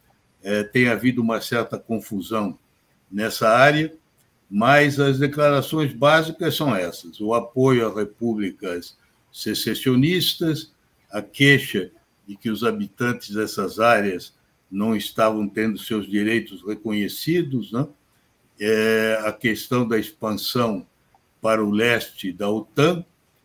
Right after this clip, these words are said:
e, mais recentemente, essa ideia de que a Ucrânia, na verdade, não teria razão de existir, né? É, essas são as razões, pelo menos,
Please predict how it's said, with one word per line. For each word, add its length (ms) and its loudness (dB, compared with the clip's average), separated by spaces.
e, 260 2
mais 360 6
recentemente, 1120 0
essa 360 0
ideia 640 4
de 160 -4
que 680 2
a 80 -8
Ucrânia, 640 0
na 100 -2
verdade, 540 0
não 240 0
teria 360 0
razão 440 -4
de 80 -2
existir, 760 -6
né? 160 -12
É, 920 0
essas 480 2
são 420 2
as 240 0
razões, 680 0
pelo 340 0
menos, 640 2